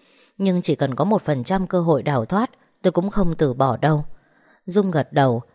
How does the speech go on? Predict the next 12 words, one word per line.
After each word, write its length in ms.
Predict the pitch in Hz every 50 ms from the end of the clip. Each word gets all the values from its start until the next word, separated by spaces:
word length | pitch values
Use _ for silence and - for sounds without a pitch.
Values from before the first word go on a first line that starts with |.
| _ _ _
ánh 180 | - 175 175
sáng 260 | - - 180 165 175
kiên 220 | 196 - 226 196 180
định 200 | 170 147 135 143
trong 180 | - 185 180
mắt 120 | 196 247 - -
cô 160 | 190 185 175
lan 260 | 165 170 165 156 156
tỏa 220 | 147 147 131 120
ra 160 | 107 143 151 156
xung 240 | - - 160 160
quanh. 260 | 151 160 156 151 147